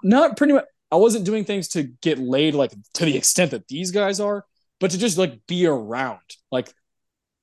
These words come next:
the fear of missing out, the fomo part of, like, you're like, "Oh, well, like, if my buddy's doing this, like,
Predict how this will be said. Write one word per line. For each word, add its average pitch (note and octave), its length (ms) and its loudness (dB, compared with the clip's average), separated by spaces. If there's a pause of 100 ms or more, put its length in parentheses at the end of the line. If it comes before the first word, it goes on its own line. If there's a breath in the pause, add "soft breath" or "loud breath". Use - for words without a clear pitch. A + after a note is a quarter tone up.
the D3 80 0
fear F3+ 240 6
of E3 40 4
missing D3+ 240 2
out, C3 200 0
the B2+ 60 -4
fomo D3 480 -2
part A#2 260 -2
of, G#2+ 80 -12
like, A2 140 -10 (120)
you're C3 100 -4
like, A#2+ 140 -6
"Oh, C#3 140 2
well, A#2+ 280 -2
like, A#2 220 -6
if A#2+ 240 -12
my C#3 140 2
buddy's C3+ 300 4
doing C3+ 180 2
this, E3+ 240 2
like, B2+ 100 -4